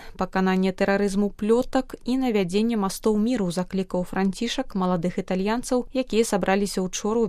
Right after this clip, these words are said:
вячэрні час на сваім нацыянальным свяце, якое праходзіла пад дэвізам «Life da Cracovia» у парку санктуарыя Божай міласэрнасці на Сусветных днях моладзі ў Кракаве. Святы Отец спалучыўся з імі з дапамогай тэлемосту.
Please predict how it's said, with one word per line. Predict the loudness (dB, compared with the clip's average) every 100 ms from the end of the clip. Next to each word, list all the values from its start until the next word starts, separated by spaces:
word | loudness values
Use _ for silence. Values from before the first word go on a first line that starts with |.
| 0
вячэрні | 2 4 4 4
час | 0 -2 -2 -2
на | -2
сваім | 0 0 0 0
нацыянальным | 0 2 2 4 2 0
свяце, | -2 0 2 0 -4 -4 -4
якое | -2 2 2
праходзіла | 0 0 -2 0 -2
пад | -2 -4
дэвізам | -2 -2 0 0 -2 0
«Life | -2 -2 -2 -6
da | -2 -2
Cracovia» | -2 -6 -4 0 2 2 -2 -4
у | -2
парку | 0 -2 -2
санктуарыя | -4 -2 -2 -2 0 0 0
Божай | -2 -2 0
міласэрнасці | 0 -2 -2 -2 0 -2 -2 -4 -4 -2
на | -4
Сусветных | -2 -2 -2 0 0 0
днях | -2 -2
моладзі | 0 2 2 0 -4 -4
ў | -4
Кракаве. | -2 -4 0 0 0 -2 -12 -4
Святы | 0 2 2
Отец | 2 0 -2
спалучыўся | -2 -2 0 -2 0 0
з | 2 2
імі | 2 2
з |
дапамогай | -2 0 -2 -2 -4 -4
тэлемосту. | -2 0 2 0 -4 -4 -6